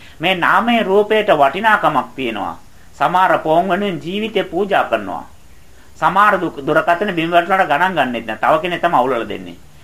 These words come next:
ඇයි වටිනාකම රුපියල් අටසීයයි. එහෙම නැත්නම් එක්දහස් පන්සීයයි. එහෙනම් මේ නාමයේ රූපයට වටිනාකමක් ඇදෙන බවත් මේ දුරකථන අපට කියලා දෙනවා. ඒ විතරක් නෙමෙයි අභිධර්මයේ සම්පූර්ණ මෙනවා.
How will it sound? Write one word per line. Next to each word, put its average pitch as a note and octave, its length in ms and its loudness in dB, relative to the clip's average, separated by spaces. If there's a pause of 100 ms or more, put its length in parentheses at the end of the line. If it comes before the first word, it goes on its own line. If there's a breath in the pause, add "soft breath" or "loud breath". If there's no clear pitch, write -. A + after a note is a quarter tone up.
(120)
ඇයි D#3 180 2
වටිනාකම D#3+ 560 0
රුපියල් D#3+ 260 0
අටසීයයි. G#2 640 -4 (560)
එහෙම B2 180 -4
නැත්නම් C3+ 300 -4
එක්දහස් B2+ 340 -4
පන්සීයයි. G2+ 600 -4 (840 loud breath)
එහෙනම් A#3 280 0
මේ A3+ 120 2
නාමයේ F3+ 520 2
රූපයට G3 480 2
වටිනාකමක් A3+ 760 2
ඇදෙන E3+ 240 0
බවත් D3+ 340 4
මේ D3+ 240 -2
දුරකථන D3+ 480 0
අපට - 220 -2
කියලා D3+ 340 -6
දෙනවා. F2+ 320 -6 (720 soft breath)
ඒ D3+ 180 0
විතරක් D3+ 400 0
නෙමෙයි E3+ 360 -2
අභිධර්මයේ F3 680 0
සම්පූර්ණ G3 640 0
මෙනවා. D#3 520 2